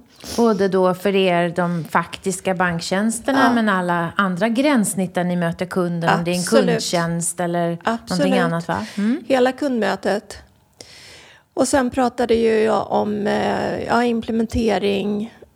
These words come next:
Speaker 2: eh, och sen den stora kulturfrågan förstås. Att,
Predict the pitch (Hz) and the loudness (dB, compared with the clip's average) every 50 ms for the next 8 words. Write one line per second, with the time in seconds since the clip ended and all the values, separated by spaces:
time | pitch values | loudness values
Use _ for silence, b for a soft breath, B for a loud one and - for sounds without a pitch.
0 | _ _ _ _ - 240 - 196 - - - - - 226 - 240 214 196 190 - | _ _ _ _ -2 0 0 2 0 -2 -4 -4 -4 -4 -2 -2 -2 -2 -4 -6
1 | - - - - - - - - - - - - - - - - - - 233 - | -6 -6 -6 -4 -4 -6 -4 -6 -8 -8 -6 -4 -4 -4 -4 -4 -8 -10 -10 -14
2 | - _ _ _ _ _ _ _ _ - - - - - - 143 113 - - - | -20 _ _ _ _ _ _ _ _ -20 -12 -4 -4 -2 -2 -2 -2 -2 -2 -2
3 | 247 240 226 240 - - 120 - - - - - - - - - 214 - - - | -2 -4 -6 -8 -8 -10 -8 -6 -6 -6 -6 -8 -8 -4 -2 -2 -2 -4 -6 -16
4 | - | -20